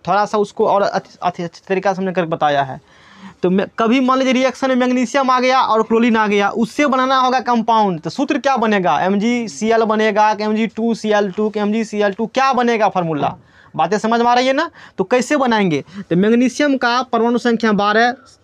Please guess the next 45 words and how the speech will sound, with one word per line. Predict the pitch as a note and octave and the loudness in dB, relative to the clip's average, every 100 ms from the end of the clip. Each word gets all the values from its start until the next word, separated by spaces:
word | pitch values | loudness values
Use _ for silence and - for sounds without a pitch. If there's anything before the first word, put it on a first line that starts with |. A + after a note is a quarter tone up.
| _ _ _ C3+ | _ _ _ -4
दो | F3+ A#3 | 0 2
आठ | A3+ A3 | 2 0
दो | F#3+ B3+ | 0 2
हो | G#3 | 2
गया | A3 A3+ A3 | 2 2 0
इलेक्ट्रॉनिक | - G3+ G#3+ A3+ | 0 0 2 0
कॉन्फ़िगरेशन। | A3+ G3 G3+ A3 G3+ A#3+ B3+ - A3 D3 | 2 0 2 2 2 0 -2 -6 -10 -2
लास्ट | D#3+ F#3 A3+ B3+ B3 - | 0 0 0 -4 -6 -2
ऑर्बिट | A#3+ A#3+ A#3+ B3+ | 0 2 0 0
में | B3+ | 0
जितना | A#3 A#3+ B3 | 0 0 0
इलेक्ट्रॉन | B3 B3 A#3+ A#3+ | 2 0 0 0
है | A#3+ | 0
धातु | G3+ A3 C4 | 0 0 -2
का, | A#3+ B3 A#3+ _ _ - | -2 -2 -4 _ _ -4
वही | F3 G3 | 0 2
उसका | A3 A3 - A#3 | 2 -2 0 0
हो | G3+ G#3+ | 2 0
जाता | G3 G#3 G#3+ | 0 0 0
है | G#3 | 0
संयोजकता, | G3+ G#3 G#3 G#3+ G#3+ G#3+ A3+ _ _ _ _ - C#3+ | 0 0 0 0 -2 -4 -4 _ _ _ _ -16 -2
और | F#3+ | 2
एक | G#3 A#3+ | 2 2
से | B3 A#3+ | 0 -2
चार | A#3+ A#3 | 0 0
होगा | A3 A3+ | 0 0
तो | A3+ A#3 | 0 -2
संयोजक | G#3+ A3 A#3 | -2 -2 0
इलेक्ट्रॉन | A3+ A#3 | -2 -2
बराबर | A3 A3+ C4 | 0 0 2
ही | C4 | 2
होगा। | A#3+ A#3 A#3+ - A3+ | 2 2 -2 -6 -6
तो | D#3 | -2
दो | D#3+ A#3+ | 2 2
है | A3 | 2
तो | A3 | 0
कितना | A3 A#3 | -2 0
हो | C4 B3 | 2 2
गया | B3+ | 2
इधर? | G#3+ F3 B2 _ - - | 2 0 -4 _ -20 -8
दो। | C#3+ G3+ A3 | 0 0 2
इधर | G#3 A3 | 0 0
कितना | A#3 A#3+ C4 | 0 -2 0
है? | B3 A#3 | 0 0
सात। | - B3 C4 | 0 0 0